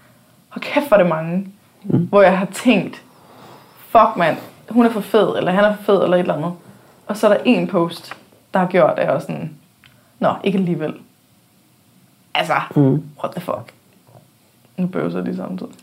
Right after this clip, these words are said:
Speaker 2: <laughs>
Speaker 1: Lækkert.
Speaker 2: Ja.
Speaker 1: Ja,
Speaker 2: Jamen,
Speaker 1: så
Speaker 2: det er
Speaker 1: det her, det er mit
Speaker 2: ja.
Speaker 1: første skridt til at begynde at lære at, øh, at gøre det her.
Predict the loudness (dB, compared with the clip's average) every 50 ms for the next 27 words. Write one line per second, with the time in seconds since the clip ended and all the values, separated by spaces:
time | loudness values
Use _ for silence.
0 | -10 -10 -10 -10 -14 -16 -18 -20 -4 2 2 2 4 2 0 0 0 0 0 -2
1 | -4 -4 -6 -10 -20 -20 -20 _ _ -20 -18 -14 -12 -12 -10 -10 -4 0 2 2
2 | 2 2 -2 -8 -18 -20 -20 -20 -20 -20 -20 -20 -6 2 4 6 8 8 8 6
3 | 8 8 8 8 10 10 8 8 8 6 4 4 4 4 4 6 6 6 6 6
4 | 4 0 -4 -4 -2 2 4 4 6 4 4 4 4 4 4 4 4 4 4 4
5 | 4 2 0 2 2 4 4 4 6 6 4 4 2 0 0 2 2 4 4 4
6 | 4 4 2 0 0 -2 -2 -4 -6 -12 _ _ _ _ -2 -2 -2 0 2 4
7 | 4 4 2 2 0 0 0 0